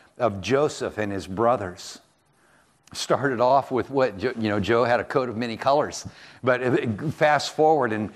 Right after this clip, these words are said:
and, uh, when he's in Egypt and ruling over Egypt, second only to Pharaoh, and, uh, and his brothers come to town, when he finally reveals himself to them, he gives each of them a set of clothing.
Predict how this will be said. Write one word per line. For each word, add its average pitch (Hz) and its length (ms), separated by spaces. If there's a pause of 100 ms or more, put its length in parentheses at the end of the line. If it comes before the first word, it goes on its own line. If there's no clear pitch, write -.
(140)
and, 110 320
uh, 107 280
when 120 200
he's 131 240
in 127 100
Egypt 135 500
and 107 400
ruling 131 320
over 127 280
Egypt, 120 360
second 139 360
only 135 200
to 110 100
Pharaoh, 143 420 (320)
and, 117 340
uh, 113 280 (120)
and 127 140
his 104 100
brothers 139 420
come 139 220
to 117 60
town, 139 420 (220)
when 147 140
he 135 60
finally 220 540
reveals 170 600
himself 120 580
to 110 160
them, 98 340 (300)
he 156 80
gives 143 320
each 185 260
of 175 140
them 123 200
a 127 80
set 123 280
of 101 160
clothing. 156 560